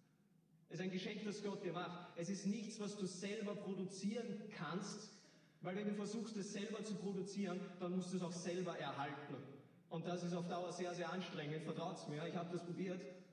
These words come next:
Macht es nicht, das ist sehr anstrengend, okay? Aber lass dich heute beschenken von Gott, mach dein Herz auf und sag, „Gott, ich, ich möchte heute ein frisches Commitment an dich abgeben und ich möchte hungrig sein. Ich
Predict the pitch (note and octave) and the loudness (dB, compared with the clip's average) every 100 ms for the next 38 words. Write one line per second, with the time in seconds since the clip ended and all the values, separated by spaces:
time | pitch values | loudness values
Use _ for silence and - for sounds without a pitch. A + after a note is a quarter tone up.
0 | - - E3+ E3+ F#3+ F#3 E3+ D3 - E3+ | -14 -4 -2 0 0 2 0 -2 0 0
1 | D#3 C#3+ C#3 B2+ C3 C3 D#3 D#3+ - - | 0 -2 -2 -2 -2 -2 -2 -2 -6 -12
2 | - - - - - - - - E3+ G3+ | -16 -20 -20 -20 -20 -20 -20 -6 0 0
3 | G3+ A3+ - G#3 A3 G#3+ G3 F#3 G#3+ G#3 | 0 -2 -2 -2 -2 0 0 0 0 -2
4 | A#3 A#3+ B3+ A#3 F3 D3 - - - - | -2 -4 -2 0 0 0 -2 -8 -10 -4
5 | F3 F3+ F#3 E3+ D#3 G3 - - C#3+ C#3 | -2 0 0 0 4 4 2 0 0 0
6 | - - - - - E3 E3 F#3 - F#3+ | -2 -8 -12 -18 -6 -4 0 0 0 -2
7 | G#3 - - - - F3+ - E3+ E3 F#3 | -2 -4 -10 -16 -2 -2 0 0 2 2
8 | F3 F3+ G3 - E3 E3 D#3+ - D#3+ D#3+ | 2 0 0 0 -2 -2 -4 -6 -4 0
9 | F#3+ F#3+ F#3 - F3+ F#3 F3+ E3 D3+ D3 | 2 2 0 2 2 2 2 0 0 0
10 | E3+ E3 D3+ C#3+ C#3+ - - E3+ D#3+ D#3+ | 0 0 -2 0 -2 -4 -6 -2 0 0
11 | D3+ E3 F#3 - - D#3+ - - - F3 | 0 2 0 -2 -2 -2 -2 -8 -2 2
12 | F3 C#3+ - - B2 - - - - F3 | 4 2 0 -4 -6 -8 -14 -18 -8 -2